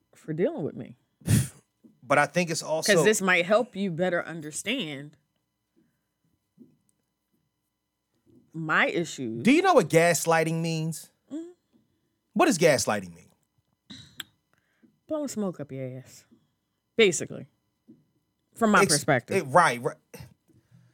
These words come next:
Speaker 2: Essentially, that's a part of it. Gaslighting essentially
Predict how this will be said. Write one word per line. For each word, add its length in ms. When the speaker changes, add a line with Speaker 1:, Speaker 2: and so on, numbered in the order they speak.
Speaker 2:
Essentially, 760
that's 320
a 60
part 360
of 100
it. 120
Gaslighting 1160
essentially 960